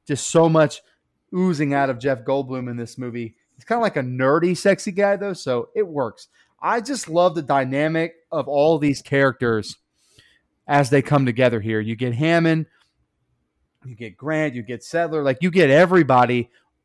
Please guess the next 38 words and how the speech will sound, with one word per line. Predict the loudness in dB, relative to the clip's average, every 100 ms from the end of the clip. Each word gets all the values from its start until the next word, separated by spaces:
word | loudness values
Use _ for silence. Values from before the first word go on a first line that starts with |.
| _ _ -16 -8
and | -2
they're | 2
all | 2
seated | 0 -6 -6 -4 -6
together. | -4 -2 0 0
I | -4
think | -4 -8 -6
the | -6
dynamic, | -4 -4 -2 -2 -2 -4
there's | -6 -2
so | -2 0
much | -2 -4 _ _
yin | -6 -2 0 0
and | 0
yang | 0 0 -2 -6 -12 _
to | -6
everybody | -6 -4 -2 -2 -2 -6 -10 _ _ _
that | -6
are | -4
sitting | -6 -6 -6
together. | -6 -6 -4 -8 -8
I | -8
think | -8
that's | -6 -8 -8
a |
great | -8 -8 -8
scene. | -10 -8 -8 -10 _ _ _
Um, | -6 -4 0
never | 0 0
getting | 0 -2
on | -2 -2
a |
helicopter | 0 -2 0 -2 -2 -6
because | -6 -10 -12
fuck | -10 -10 0
that. | 0 0 -4 _ _ _ _ -12
This, | -8 -8 -12 -20
the, | -8